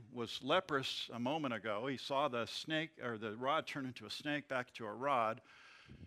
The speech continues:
And now God's angry at him. So I, I believe he's quaking now, uh, quaking in his boots in a sense. God shoots down all of his excuses. "They won't believe me, I don't speak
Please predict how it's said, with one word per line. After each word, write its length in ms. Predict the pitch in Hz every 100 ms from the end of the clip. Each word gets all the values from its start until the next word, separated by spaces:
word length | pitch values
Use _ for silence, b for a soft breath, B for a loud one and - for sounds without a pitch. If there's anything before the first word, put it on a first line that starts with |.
| B
And 160 | 120 143
now 280 | 147 156 220
God's 320 | 165 143 127
angry 540 | 151 190 214 208 170 135
at 100 | 110
him. 220 | 127 104 90 _ _
So 140 | -
I, 400 | 131 131 135 135
I 20 | 170
believe 280 | 156 139
he's 180 | 131 147
quaking 760 | - - 165 160 - 123 117 117
now, 360 | 113 107 123 - B B B B B _
uh, 220 | 104 101 107
quaking 420 | - 139 143 131
in 100 | 120
his 140 | 107
boots 560 | 95 87 151 135 - -
in 100 | 135
a 80 | 117
sense. 680 | - - 156 117 120 - - _ _ _ _ _ _ _ - - 123
God 280 | 143 143
shoots 420 | - - 190 175 -
down 260 | 156 135
all 260 | 135 170 185
of 80 | 165
his 220 | 180 180
excuses. 720 | 196 - 135 123 147 170 -
"They 80 | -
won't 200 | 127 123
believe 260 | 117 135 165
me, 140 | 175
I 60 | 147
don't 180 | 131 120
speak 260 | - 170